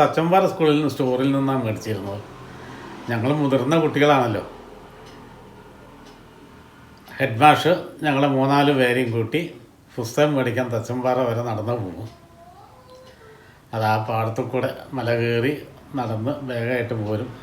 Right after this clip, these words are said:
അങ്ങനെയാണ് സ്കൂളിൽ പുസ്തകങ്ങളൊക്കെ മേടിച്ചിരുന്നത്. ഏഴാം ക്ലാസ് കഴിഞ്ഞപ്പോൾ, അന്ന് ഇവിടെ ഹൈസ്കൂൾ വന്നിട്ടില്ല കാരാകുറിശി. നാലാം ക്ലാസ് വരെ ഞാൻ ചേരുമ്പോഴുള്ളൂ.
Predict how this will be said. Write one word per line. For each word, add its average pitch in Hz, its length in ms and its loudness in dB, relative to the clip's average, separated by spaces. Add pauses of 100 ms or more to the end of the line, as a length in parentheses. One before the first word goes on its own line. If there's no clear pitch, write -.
(240)
അങ്ങനെയാണ് 120 440 -2
സ്കൂളിൽ 113 280 -8 (140)
പുസ്തകങ്ങളൊക്കെ 110 580 -4
മേടിച്ചിരുന്നത്. 90 600 -8 (2000)
ഏഴാം 165 240 10
ക്ലാസ് 202 300 8
കഴിഞ്ഞപ്പോൾ, 147 500 6 (1900)
അന്ന് 160 200 2
ഇവിടെ 185 200 6
ഹൈസ്കൂൾ 156 320 6 (100)
വന്നിട്ടില്ല 131 340 2 (100)
കാരാകുറിശി. 107 540 -2 (480)
നാലാം 95 360 -4
ക്ലാസ് 135 220 2
വരെ 165 220 6
ഞാൻ 160 160 2
ചേരുമ്പോഴുള്ളൂ. 135 560 4